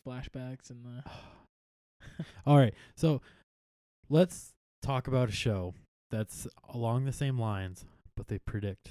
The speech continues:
Speaker 2: so much
Speaker 1: Oh, yeah.
Speaker 2: history.
Speaker 1: You already know it. Already know it. Uh, 'cause there's a lot of, like, memes and, uh, there's quite a few memes about it because it seems like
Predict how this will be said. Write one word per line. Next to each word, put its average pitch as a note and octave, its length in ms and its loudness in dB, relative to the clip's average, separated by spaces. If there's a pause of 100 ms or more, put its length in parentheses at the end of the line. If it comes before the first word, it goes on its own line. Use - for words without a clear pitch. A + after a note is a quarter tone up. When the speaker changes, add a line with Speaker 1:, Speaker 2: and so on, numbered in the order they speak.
(100)
Speaker 2:
so G2+ 500 -2 (280)
much G2 280 -4
Speaker 1:
Oh, B2 720 -6
yeah. B2 80 -6
Speaker 2:
history. B2 380 0 (500)
Speaker 1:
You D3+ 140 0
already D#3 280 2
know B2+ 200 -2
it. B2 160 -4 (540)
Already C3 240 -2
know A#2+ 220 -6
it. A#2+ 140 -12 (680)
Uh, A#2+ 200 -6
'cause B2 160 -4
there's C3+ 160 -2
a C3+ 40 0
lot C3 180 2
of, B2+ 100 -2
like, B2 160 -4
memes B2+ 500 -4
and, A#2+ 220 -12 (480)
uh, D#2 280 -14 (800)
there's D#3 200 -2
quite C3 180 0
a B2 40 -6
few C3 160 -4
memes B2+ 380 -6
about A#2+ 240 -6
it A#2+ 120 -8
because B2 360 -8
it - 540 -20
seems C#3 200 -6
like B2 200 -6